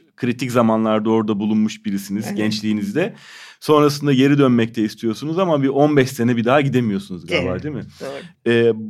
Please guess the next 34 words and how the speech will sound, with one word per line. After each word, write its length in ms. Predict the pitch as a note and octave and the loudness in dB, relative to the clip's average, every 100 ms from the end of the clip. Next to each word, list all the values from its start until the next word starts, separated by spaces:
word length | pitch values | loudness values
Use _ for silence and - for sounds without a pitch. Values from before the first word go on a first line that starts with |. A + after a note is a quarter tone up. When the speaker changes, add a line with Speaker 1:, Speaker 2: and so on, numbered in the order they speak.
| - - _ D3+ | -16 -20 _ 0
Speaker 1:
bu 120 | E3+ | 4
bir 80 | F#3+ | 4
ukde 320 | E3+ - G#3 | 4 4 4
ise 180 | G3+ F#3+ | 4 4
eğer 260 | F3 G#3 | 4 4
Sadık 440 | D4 E3 D3 D#3 D3+ | 0 2 4 4 4
Bey'de 260 | D3 C#3+ | 4 6
de 80 | C3 | 4
böyle 260 | A#2 A2+ G2+ | 4 4 2
bir 40 | |
ukde 280 | A2 G2 G#2+ | -2 -4 -6
var. 260 | F#2 F2 F2 | -6 -8 -6
Yarım 260 | A2 A#2 | -4 -2
kalmış 400 | A#2 G#2 G#2+ A2 | -2 -2 -2 -4
bir 120 | B2 B2 | -8 -2
Paris 360 | A2+ A2 G#2+ | 0 0 -2
macerası 600 | G2 F#2+ F2 E2+ F2 - | -4 -4 -8 -12 -14 -16
var. 220 | E2 - _ _ _ _ | -18 -20 _ _ _ _
Speaker 2:
Evet 360 | - A3+ D#3 - | 0 2 2 0
ama 260 | A3+ B3+ A#3 | -2 0 0
Sadık'la 840 | G#3+ A3 G#3+ A3 C#4 - A3+ G#3+ | 0 2 2 0 -10 -6 0 0
Sadık'ın 500 | F#3 G3 F#3+ F#3 G3+ | 0 2 2 0 -4
macerası 760 | G3+ G3 F#3+ G3 G3 F#3+ F#3+ F#3+ | -2 -2 -2 -2 0 -2 -2 -2
benimki 380 | F#3+ G3 F#3 F#3 | 0 0 -2 -2
gibi 300 | F#3 F#3+ F#3 | -2 -2 -2
daha 280 | F#3 F#3 | -2 0
rahat 380 | F#3 F3+ F#3 F#3 | 0 0 -2 -4
ve 80 | F#3 | -4
geniş 380 | E3+ F3+ F3+ F3+ | -2 -2 -2 -2
olmadı. 440 | E3+ E3 C#3 B2 D3+ | -2 -2 -4 -6 -6
Yani 220 | D3 D#3 | -6 -2
benim 260 | F#3+ A#3+ | 0 0
Paris 400 | F#3+ F3+ F3 E3+ | 0 2 2 0
maceram 580 | F3+ F3 E3 F3+ A3+ B3+ | -4 -4 -2 -2 -2 -2